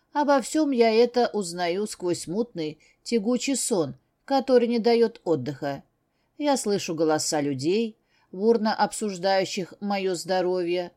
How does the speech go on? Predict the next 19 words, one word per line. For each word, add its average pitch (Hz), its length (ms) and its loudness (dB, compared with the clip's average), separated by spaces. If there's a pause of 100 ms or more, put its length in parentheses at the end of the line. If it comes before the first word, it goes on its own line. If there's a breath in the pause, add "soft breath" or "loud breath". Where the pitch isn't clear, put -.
(420)
голос 262 500 0
Рея, 208 560 -2 (320)
к - 20 -20
которому 233 480 4
тянусь 226 440 -2
изо 214 260 -2
всех 208 280 -4
сил, 202 420 -4 (360 soft breath)
и 294 100 -4
ворчание 254 680 2
своего 196 480 0
волчка. 147 680 -2 (720)
Надо 160 340 0
же 156 140 -2
было 160 200 2
додуматься 151 680 -2
до 160 100 -2
такого. 160 680 -4 (200)
Песок. 175 720 -2